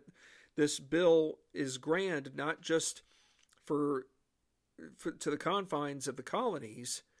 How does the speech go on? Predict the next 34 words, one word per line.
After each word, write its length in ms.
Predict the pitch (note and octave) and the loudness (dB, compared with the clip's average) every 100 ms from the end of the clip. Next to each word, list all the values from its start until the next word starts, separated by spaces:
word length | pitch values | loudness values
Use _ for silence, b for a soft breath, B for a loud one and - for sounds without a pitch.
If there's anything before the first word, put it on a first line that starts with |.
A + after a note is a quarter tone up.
| b b b b _ | b b b b _
but 140 | D3+ D3+ | 2 4
also 560 | E3 F#3+ - F3 D#3+ | 4 4 4 4 4
maybe 600 | C#3 D3 D#3 D3+ C#3+ B2 - | 0 -4 -2 -4 -6 -10 -20
it 320 | - - C#3+ | -14 -10 -6
could 180 | E3 D3+ | -6 2
be 120 | D#3+ | 2
a 40 | |
stepping 480 | C#3+ - F3 - D#3+ | 2 0 0 0 -6
stone 560 | - - D3+ C#3+ C#3+ C#3+ B B B B _ | -6 -2 -2 -2 -6 -10 B B B B _
towards, 500 | - E3 D#3 D3+ - | 2 4 4 2 0
uh, 160 | C#3+ C3+ | 2 2
getting 280 | D3+ D3+ C3 | 0 -2 -4
the 80 | |
moderate 480 | C3+ D3+ F3 D3 - | -4 0 2 2 0
faction 500 | D#3 F3+ F#3 - C3 | 0 0 -2 -4 -8
in 80 | C3 | -2
Philadelphia 680 | D3+ C#3 C3+ D3 D3 C3+ B2+ | 0 2 2 0 0 -2 -4
to 80 | |
realize 540 | B2+ F3 E3+ C#3 C#3 - | -2 0 0 -2 -2 -4
that, 160 | C3+ | -2
well, 300 | C3 C#3+ F3+ - _ _ _ _ _ _ | 0 0 0 -4 _ _ _ _ _ _
maybe 400 | B2+ C#3+ F3+ G3 | -4 -2 -2 -4
we 200 | F#3+ G3 | -6 -8
do 240 | F#3+ A#3 A3 | -4 -4 -4
need 160 | C#3 | -6
to 100 | C3+ | -6
consider 640 | A#2+ C#3 - D3 C3+ A#2 - | -8 -8 -2 0 0 -4 -6
independence, 840 | C#3 B2+ B2+ - B2+ F#2+ F#2 - | -8 -6 -8 -6 -8 -8 -12 -10
especially 640 | B2 - D#3 D3+ - D#3+ D3+ B B B B B | -8 -2 0 0 0 -2 -2 B B B B B
if 280 | D#3 C#3 - | 0 0 0
the 120 | C#3 | -10
Crown 440 | - F3 F3 E3 D#3 | -2 0 2 0 -2
and 160 | C#3 | -6
Parliament, 680 | - G3+ G#3 D#3 C3+ B2+ - | 0 2 4 2 -2 -6 -10